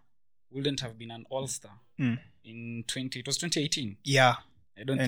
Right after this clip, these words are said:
Speaker 1: think
Speaker 2: eliminated LeBron.
Speaker 1: eliminated LeBron from the playoffs. Ah,
Speaker 2: Mm.
Speaker 1: from the, yeah, yeah, from the
Speaker 2: Playoffs.
Speaker 1: playoffs. Because waliwachapa regular season.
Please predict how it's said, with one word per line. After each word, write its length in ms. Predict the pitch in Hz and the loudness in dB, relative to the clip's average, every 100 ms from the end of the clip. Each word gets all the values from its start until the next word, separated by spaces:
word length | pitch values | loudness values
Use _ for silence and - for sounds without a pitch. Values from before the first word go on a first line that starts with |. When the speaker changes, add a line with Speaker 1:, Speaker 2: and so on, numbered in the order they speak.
| 123 | 4
Speaker 1:
think 40 | |
Speaker 2:
eliminated 640 | 131 131 131 143 143 131 | 6 6 8 8 10 10
LeBron. 360 | 123 120 127 131 117 | 10 6 6 8 6
Speaker 1:
eliminated 380 | 123 127 127 | 2 -4 -10
LeBron 300 | 113 113 120 | -14 -14 -10
from 160 | 120 113 | -8 -8
the 80 | 107 | -10
playoffs. 580 | - 113 101 - - - | -8 -6 -4 4 4 6
Ah, 100 | 139 | 4
Speaker 2:
Mm. 60 | 120 | 2
Speaker 1:
from 140 | 123 | -2
the, 80 | 117 | -8
yeah, 200 | 120 107 | -6 -6
yeah, 120 | 107 - | -10 -14
from 140 | 107 | -14
the 80 | 107 | -14
Speaker 2:
Playoffs. 120 | - | -2
Speaker 1:
playoffs. 460 | 135 120 123 - - | 2 2 2 -2 -4
Because 280 | - 131 117 | -10 -6 -4
waliwachapa 440 | 110 107 - 104 | -2 -2 -2 -4
regular 340 | 107 107 107 107 | -8 -8 -6 -2
season. 420 | - 135 117 113 | -2 -2 -6 -8